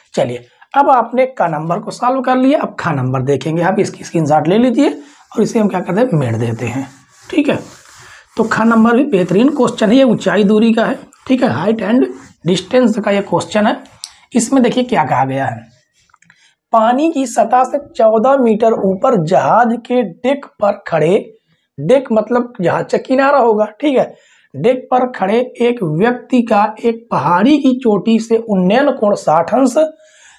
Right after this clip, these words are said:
तथा पहाड़ी के आधार से अवनमन कोण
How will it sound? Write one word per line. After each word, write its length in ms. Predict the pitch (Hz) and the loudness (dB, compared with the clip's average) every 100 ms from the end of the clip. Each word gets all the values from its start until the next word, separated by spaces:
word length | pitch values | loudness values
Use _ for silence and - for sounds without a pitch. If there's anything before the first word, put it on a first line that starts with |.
| - | -4
तथा 160 | 208 226 | -2 0
पहाड़ी 420 | 208 165 185 233 269 | 0 0 0 0 0
के 120 | 262 - | -2 -2
आधार 460 | 180 165 139 233 269 | -4 -2 0 0 -2
से 140 | 285 | -4
अवनमन 600 | - - 214 214 240 320 330 | -4 -2 -2 0 0 2 0
कोण 240 | - 226 | 0 0